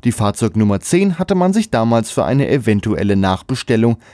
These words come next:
seitens der F K E offen gehalten.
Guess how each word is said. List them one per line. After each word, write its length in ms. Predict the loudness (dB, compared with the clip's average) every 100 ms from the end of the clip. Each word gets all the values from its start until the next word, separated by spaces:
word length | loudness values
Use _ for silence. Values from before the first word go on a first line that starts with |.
| -20
seitens 480 | -4 0 0 -2 -2
der 180 | -2 0
F 200 | -4 0
K 160 | 2
E 360 | 2 2 0 -2 -6
offen 320 | -10 -2 2
gehalten. 540 | 2 0 -2 -2 -6